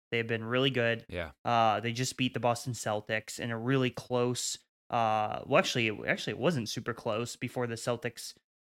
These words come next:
Speaker 1: tried to make a comeback. They had a, actually a double-digit lead. The Celtics made a comeback at the end that made it look closer, but the seventy-sixers kinda controlled that game. Joel Embiid's been awesome,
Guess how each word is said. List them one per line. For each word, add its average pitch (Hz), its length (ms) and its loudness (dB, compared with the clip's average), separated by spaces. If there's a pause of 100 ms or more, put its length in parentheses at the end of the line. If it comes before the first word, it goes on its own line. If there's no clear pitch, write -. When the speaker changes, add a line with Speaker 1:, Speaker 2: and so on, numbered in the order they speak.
Speaker 1:
tried 151 180 0
to 135 80 0
make 117 160 0
a - 40 -16
comeback. 113 380 0
They 120 80 0
had 117 100 2
a, 113 180 -2
actually 117 280 -2
a 113 40 -4
double-digit 117 560 -2 (100)
lead. 131 480 0 (420)
The 127 100 0
Celtics 143 460 2
made 131 120 2
a 117 40 -2
comeback 127 340 0
at 107 100 -4
the - 100 -4
end 117 220 -2
that 110 120 -6
made 117 160 0
it 101 100 -4
look 175 220 0
closer, 113 580 -4 (480)
but 117 140 2
the 117 80 -4
seventy-sixers 135 640 2
kinda 135 200 -2
controlled 123 340 0
that 110 180 2
game. 113 320 0
Joel 120 260 2
Embiid's 113 320 -4
been 107 160 -6
awesome, 120 600 -2